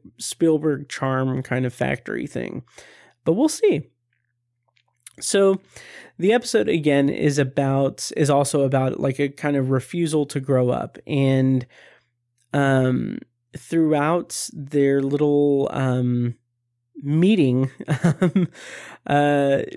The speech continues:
basically Charles puts out, puts out this whole idea, like, "We need to go outside and play kick the can and become children again, or,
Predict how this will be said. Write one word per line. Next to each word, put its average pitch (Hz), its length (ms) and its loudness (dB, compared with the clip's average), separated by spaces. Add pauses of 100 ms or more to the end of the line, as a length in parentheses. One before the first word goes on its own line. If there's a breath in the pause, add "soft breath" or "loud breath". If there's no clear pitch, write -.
basically 156 560 2
Charles 135 460 0
puts - 260 -2
out, 127 280 0
puts 147 180 -2
out 127 160 0
this 131 320 -4
whole 139 320 -2
idea, 147 320 2
like, 131 160 0
"We 151 100 4
need 165 140 2
to 151 60 -12
go 147 160 2
outside 135 260 0
and 127 140 0
play 135 140 -2
kick 131 240 -4
the 127 80 -6
can 127 380 0
and 127 540 0
become 135 440 0
children 131 440 -2
again, 127 320 0
or, 127 200 -2